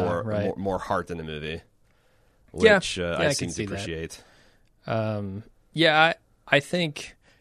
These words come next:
Speaker 2: that was definitely something I was missing that I think a lot of, they just kinda gloss over in the first one is those relationships form awfully fast and with dubious reasons.
Speaker 1: Right.
Speaker 2: Um,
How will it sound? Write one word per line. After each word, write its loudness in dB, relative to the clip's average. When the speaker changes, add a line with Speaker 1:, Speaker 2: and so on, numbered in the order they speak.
Speaker 2:
that 6
was 4
definitely 4
something 0
I 4
was 0
missing 0
that 2
I 0
think -2
a -4
lot -2
of, -6
they 2
just -4
kinda -2
gloss -2
over -2
in -2
the -8
first -6
one -2
is -8
those -2
relationships 0
form 0
awfully 4
fast 4
and -4
with -6
dubious -2
reasons. -4
Speaker 1:
Right. 2
Speaker 2:
Um, 0